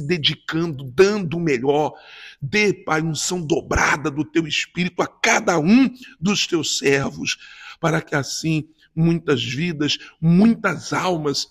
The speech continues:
sejam salvas. Meu Senhor, eu te peço e eu te agradeço na certeza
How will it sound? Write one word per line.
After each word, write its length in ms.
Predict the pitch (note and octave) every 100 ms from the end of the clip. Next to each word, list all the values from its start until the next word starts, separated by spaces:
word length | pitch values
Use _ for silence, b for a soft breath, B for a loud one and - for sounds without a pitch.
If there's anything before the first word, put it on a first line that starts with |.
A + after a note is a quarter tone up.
| _
sejam 440 | - - D3 C3 B2+
salvas. 760 | - A#2+ A2 A2 G#2+ - - B B B -
Meu 120 | C#3+
Senhor, 520 | - C3 B2+ D3+ - - B B
eu 120 | C#3
te 160 | C#3 -
peço 640 | - - D3 D3+ - - - B B
e 80 | D3
eu 80 | D3+
te 160 | -
agradeço 840 | D3+ D3 - - E3 E3+ E3 - B2+ B B
na 120 | D#3+
certeza 920 | D#3 - D#3+ - - A3 C4 F#3+ F#3